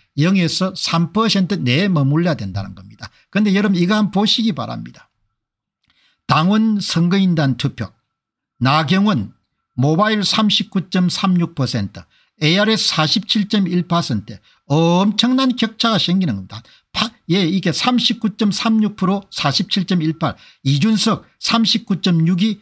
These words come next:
이십팔 점 칠공, 조작이 힘든 에이알에스는 이준석이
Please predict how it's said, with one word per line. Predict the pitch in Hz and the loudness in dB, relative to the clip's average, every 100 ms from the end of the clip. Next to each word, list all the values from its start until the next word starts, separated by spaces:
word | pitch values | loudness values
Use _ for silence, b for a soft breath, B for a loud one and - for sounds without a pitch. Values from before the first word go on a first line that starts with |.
| _ | _
이십팔 | 127 120 202 - 185 | -2 0 0 0 -2
점 | 196 180 | 0 -2
칠공, | - 180 110 B B - | -2 -4 -4 B B -2
조작이 | 131 127 180 208 | 0 2 2 2
힘든 | 185 190 196 170 | 2 2 2 0
에이알에스는 | 139 170 196 202 196 196 131 | 0 2 2 0 2 2 2
이준석이 | 123 131 196 196 190 | 2 2 2 2 0